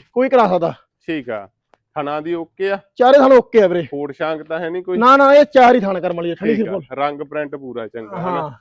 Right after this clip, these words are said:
Speaker 2: ਇਹ ਵੀ
Speaker 1: ਹਾਂ।
Speaker 2: ਕ੍ਰੋਸ ਅੰਗ ਚ ਹੀ ਹੈਗੀ ਇਹ ਵੀ,
Speaker 1: ਹਾਂ,
Speaker 2: ਹਨਾ?
Speaker 1: ਕ੍ਰੋਸ ਰੰਗ, ਰੰਗ ਚ ਆ ਗਈ ਆ।
Speaker 2: ਫਿਰ ਇਹਦਾ ਛੋਟਾ ਜਿਹਾ ਆਪਾਂ
Speaker 1: ਇਹ ਦੇ ਦਾਂਗੇ ਛੱਬੀ ਹਜ਼ਾਰ ਦੀ ਆ।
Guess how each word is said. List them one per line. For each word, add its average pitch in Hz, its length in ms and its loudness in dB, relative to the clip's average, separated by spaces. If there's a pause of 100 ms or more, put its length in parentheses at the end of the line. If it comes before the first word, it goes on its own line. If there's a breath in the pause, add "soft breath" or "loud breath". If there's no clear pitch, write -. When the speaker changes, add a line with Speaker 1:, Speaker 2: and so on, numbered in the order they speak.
(340)
Speaker 2:
ਇਹ 135 120 -10
ਵੀ 143 100 -10
Speaker 1:
ਹਾਂ। 156 400 -12
Speaker 2:
ਕ੍ਰੋਸ 156 240 -2 (160)
ਅੰਗ 156 120 -10
ਚ 156 120 -14
ਹੀ 165 100 -8
ਹੈਗੀ 117 320 -8
ਇਹ 123 60 -8
ਵੀ, 123 80 -8
Speaker 1:
ਹਾਂ, 226 180 2
Speaker 2:
ਹਨਾ? - 20 0
Speaker 1:
ਕ੍ਰੋਸ 226 320 2
ਰੰਗ, 254 120 0 (320)
ਰੰਗ 226 160 0
ਚ 208 100 -4
ਆ 180 100 -2
ਗਈ 170 140 -14
ਆ। 156 40 -16 (160)
Speaker 2:
ਫਿਰ 139 120 -10
ਇਹਦਾ 147 260 -8
ਛੋਟਾ 147 320 -12
ਜਿਹਾ 156 100 -10
ਆਪਾਂ 151 240 -8 (1120)
Speaker 1:
ਇਹ 262 200 8
ਦੇ 233 140 6
ਦਾਂਗੇ 233 220 0
ਛੱਬੀ 190 300 -2
ਹਜ਼ਾਰ 170 260 -4
ਦੀ 139 160 -14
ਆ। 131 40 -20